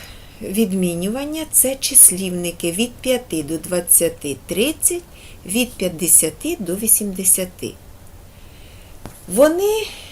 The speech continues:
мають паралельні форми. І часто учні допускають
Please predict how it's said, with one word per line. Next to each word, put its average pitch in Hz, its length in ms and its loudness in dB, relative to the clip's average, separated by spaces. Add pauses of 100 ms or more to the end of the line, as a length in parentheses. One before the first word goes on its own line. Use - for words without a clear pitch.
(140)
мають 226 840 2 (2500)
паралельні 311 1000 6 (1000)
форми. 175 560 4 (1800)
І 247 340 4 (160)
часто 294 760 4 (180)
учні 247 560 2
допускають 254 1200 2